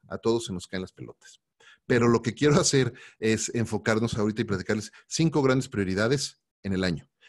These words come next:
Esas cinco prioridades en el año nos van a ayu-, ayudar a definir cuáles son las cinco cosas más importantes que queremos lograr en este trimestre.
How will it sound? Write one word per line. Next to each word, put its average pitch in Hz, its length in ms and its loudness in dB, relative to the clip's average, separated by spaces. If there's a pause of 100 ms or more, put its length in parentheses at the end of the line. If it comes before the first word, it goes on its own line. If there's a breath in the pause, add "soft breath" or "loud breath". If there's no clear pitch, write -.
Esas 147 260 2
cinco 185 280 2
prioridades 135 460 4
en 110 80 0
el 107 80 0
año 131 180 0
nos 117 80 -2
van 117 140 0
a 135 80 2
ayu-, 110 280 0
ayudar 101 320 2
a 131 60 4
definir 107 380 0
cuáles 123 200 4
son 123 140 -2
las 113 140 0
cinco 175 500 2
cosas 139 420 0 (220 loud breath)
más 135 240 2
importantes 127 640 0
que 107 100 -4
queremos 107 320 -2
lograr 101 380 -2
en 98 160 0
este 113 200 0
trimestre. 113 720 0